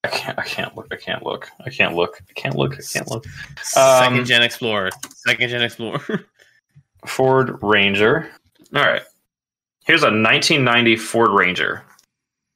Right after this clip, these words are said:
Speaker 1: for three thousand dollars. Okay.
Speaker 2: Fuck.
Speaker 1: Three thousand
Speaker 2: Super
Speaker 1: O B O,
Speaker 2: cheap.
Speaker 1: hundred sixty-five thousand miles.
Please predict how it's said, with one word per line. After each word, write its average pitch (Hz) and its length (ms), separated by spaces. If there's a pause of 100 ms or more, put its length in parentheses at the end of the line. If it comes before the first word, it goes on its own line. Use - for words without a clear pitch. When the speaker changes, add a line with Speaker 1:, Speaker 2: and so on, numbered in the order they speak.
(160)
Speaker 1:
for 90 120 (100)
three 104 200
thousand 98 360
dollars. 78 520 (640)
Okay. 131 340 (460)
Speaker 2:
Fuck. - 160
Speaker 1:
Three 156 120
thousand 156 400
Speaker 2:
Super 160 100
Speaker 1:
O 156 40
B 151 180
O, 135 200
Speaker 2:
cheap. 98 120
Speaker 1:
hundred 139 180
sixty-five 139 560
thousand 135 360
miles. 117 560